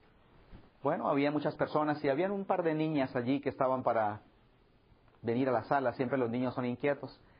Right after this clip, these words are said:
Y aquel hombre le preguntó a la niña, "¿Y, y tienes muchas muñecas?". "Oh, sí, yo tengo muchas muñecas". "¿Y cuántas tienes?". "Bueno, tengo como veinte". "¿Y cuáles son las que más te gustan?". Y trajo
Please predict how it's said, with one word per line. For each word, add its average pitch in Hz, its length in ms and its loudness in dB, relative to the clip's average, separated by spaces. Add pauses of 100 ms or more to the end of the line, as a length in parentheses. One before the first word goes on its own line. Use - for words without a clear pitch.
(760)
Y 180 80 2
aquel 233 220 2
hombre 254 180 0
le 220 100 2
preguntó 185 320 2
a 208 40 4
la 202 80 2
niña, 214 360 2
"¿Y, 147 260 2
y 135 100 0
tienes 196 200 0
muchas 220 240 0
muñecas?". 196 420 -2 (420)
"Oh, 220 120 2
sí, 247 160 -2
yo 208 100 2
tengo 202 200 2
muchas 196 240 0
muñecas". 165 440 -2
"¿Y 156 60 -6
cuántas 190 380 0
tienes?". 180 280 2
"Bueno, 208 200 2
tengo 202 180 -2
como 180 220 2
veinte". 196 340 0 (640)
"¿Y 156 100 0
cuáles 254 280 2
son 247 100 2
las 247 140 2
que 202 80 2
más 202 140 0
te 214 100 2
gustan?". 202 280 2
Y 139 60 0
trajo 170 460 2